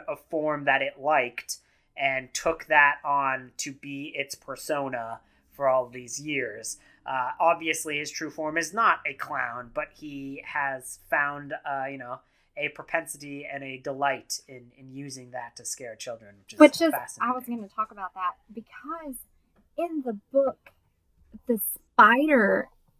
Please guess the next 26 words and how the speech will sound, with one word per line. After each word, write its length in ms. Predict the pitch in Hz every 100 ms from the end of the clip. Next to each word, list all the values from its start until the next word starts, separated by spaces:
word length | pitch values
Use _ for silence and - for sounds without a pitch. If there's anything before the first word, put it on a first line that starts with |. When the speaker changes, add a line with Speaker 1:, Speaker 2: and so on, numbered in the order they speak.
| _
Speaker 2:
is 420 | 262 240 208 208 - _ _ _ _ _ -
as 220 | 233 220
close 600 | - - 247 247 254 - -
as 200 | 226 208
to 120 | -
what 240 | 208 208 - -
our 240 | 220 240
minds 640 | 233 208 208 196 196 190
as 240 | - 190 -
humans 640 | - 240 220 196 190 -
can 640 | - 233 208 190 185 180 190 _ _ _ _ _ _ -
actually 520 | 196 208 - 214 202 -
process 1120 | - 233 208 220 226 - 185 143 - - - _ _ _ _ _
its 420 | 220 190 - -
form, 580 | - - 220 214 165 208
because 400 | 202 190 214 196 -
the 120 | 214
deadlights 880 | 185 226 339 381 262 202 196 - - -
is 220 | 240 208
actually 520 | 202 202 - 208 165 - -
it 280 | 226 196 -
in 140 | 208
its 240 | 185 - - -
purest 600 | - 233 202 160 - - -
form. 480 | 233 190 - - 202 135
Speaker 1:
Right, 400 | 151 170 151 -